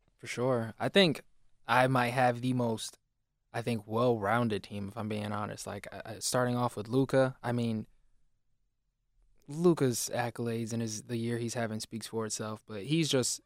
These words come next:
phenomenal. He's obviously a very heliocentric star, uh,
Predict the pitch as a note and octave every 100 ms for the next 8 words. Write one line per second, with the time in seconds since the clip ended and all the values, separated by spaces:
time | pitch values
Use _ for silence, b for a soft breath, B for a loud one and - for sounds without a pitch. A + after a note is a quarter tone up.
0 | _ B2 A#2 A2 G#2+ G#2+ B2 B2+ C#3 C3
1 | - A#2+ G#2+ A2+ A#2 A2 - A#2+ B2 A#2
2 | - B2 - A2+ - _ - - A2 A2+
3 | A2+ - _ _ _ - A#2 A2